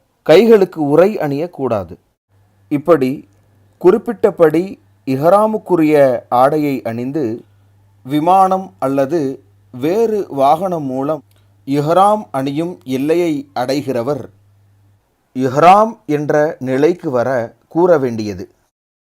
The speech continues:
தமத்து முறையில் ஹஜ் செய்பவர் லப்பைக்க உம்ரத்தன்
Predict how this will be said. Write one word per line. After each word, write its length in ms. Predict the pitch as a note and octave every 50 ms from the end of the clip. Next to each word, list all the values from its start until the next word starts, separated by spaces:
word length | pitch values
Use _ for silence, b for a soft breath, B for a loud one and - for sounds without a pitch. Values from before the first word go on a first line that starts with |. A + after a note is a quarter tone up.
| _ _ _ _ _ _ _ -
தமத்து 520 | - C#3+ D3 F3+ G3+ G3 - - A3+ A3 G3+
முறையில் 480 | F#3 D#3+ D3+ C#3+ D3 D3 D#3 D#3+ E3+ - - - -
ஹஜ் 220 | C#3+ C#3+ D3 D3+
செய்பவர் 720 | F3+ F3 - D3+ C#3 C3+ B2+ B2+ A#2+ C#3 D#3 C3 G#2+ - - _ _ _ _ _ _ _ _ _ _ _ _ _ _
லப்பைக்க 800 | - B2+ B2+ - C#3 C#3 D3 E3 G#3 G#3 G3 F#3+ - - G#3+ - A2+
உம்ரத்தன் 680 | C3+ C#3 C#3+ D3+ D3 C#3 C3 - - C3 B2+ B2 A2+